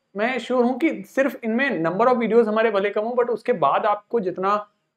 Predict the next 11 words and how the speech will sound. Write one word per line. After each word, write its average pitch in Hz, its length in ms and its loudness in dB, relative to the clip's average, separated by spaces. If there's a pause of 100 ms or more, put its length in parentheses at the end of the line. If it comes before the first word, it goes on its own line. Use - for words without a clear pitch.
क्वांटिटी 185 360 0
मिलेगा 160 320 2
वो 247 120 0
बहुत 156 380 -2
ज़्यादा 131 260 2
आपको - 440 0 (120)
वोकैबुलरी 143 520 -2
मिल 135 220 -6
जाएगी। 110 300 -4
यानी 170 140 -10
कि 240 400 -12